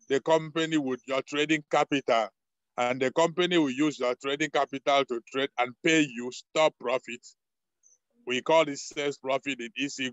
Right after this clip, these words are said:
Global every fifteen days. That gives you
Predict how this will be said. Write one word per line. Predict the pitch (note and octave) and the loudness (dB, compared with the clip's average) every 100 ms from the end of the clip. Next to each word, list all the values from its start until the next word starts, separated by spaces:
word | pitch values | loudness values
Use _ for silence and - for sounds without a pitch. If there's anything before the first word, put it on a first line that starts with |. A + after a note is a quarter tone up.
| A2+ | -4
Global | B2 B2+ G#2+ G#2 - _ _ _ _ _ _ _ _ | 0 0 0 -2 -6 _ _ _ _ _ _ _ _
every | E3+ E3 E3+ | 0 2 2
fifteen | D#3+ C3 - D3+ D3 | 0 -6 -4 -2 -2
days. | C3 A2+ - - _ _ _ _ _ _ | -4 -6 -10 -20 _ _ _ _ _ _
That | D3+ D#3+ | 0 2
gives | D3 C#3 - | 0 -6 -6
you | C#3 C#3 | -4 -4